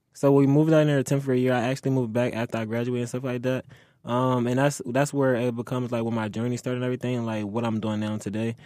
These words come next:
Um, because I remember how when I was younger, like, we had, like, you know, as kids and stuff like that, we had things to do. We, like, we was actually taught things. Like, it was, like, actually, like, we actually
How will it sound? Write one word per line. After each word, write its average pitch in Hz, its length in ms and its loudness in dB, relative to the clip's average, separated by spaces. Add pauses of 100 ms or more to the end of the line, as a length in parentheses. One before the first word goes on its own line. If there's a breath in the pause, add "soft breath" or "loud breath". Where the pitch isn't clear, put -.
(260 soft breath)
Um, 127 240 2
because 131 180 2
I 143 80 8
remember 147 420 4
how 135 200 2
when 120 140 2
I 127 80 2
was 123 200 0
younger, 123 320 0
like, 110 180 -2
we 127 180 0
had, 127 260 0
like, 113 240 -2
you 135 100 -2
know, 113 340 -2 (440 soft breath)
as 139 220 2
kids 151 240 2
and 147 80 -4
stuff 143 120 0
like 139 100 4
that, 131 140 4
we 147 100 2
had 131 160 2
things 123 180 0
to 117 60 -2
do. 110 160 -2
We, 117 80 0
like, 120 120 0
we 131 60 2
was 135 140 2
actually 120 320 -2
taught 123 280 -6
things. 104 220 -6
Like, 101 140 -6
it 110 40 -6
was, 120 140 -6
like, 117 300 -2
actually, 120 320 -4
like, 107 380 -6
we 127 240 -2
actually 123 500 -4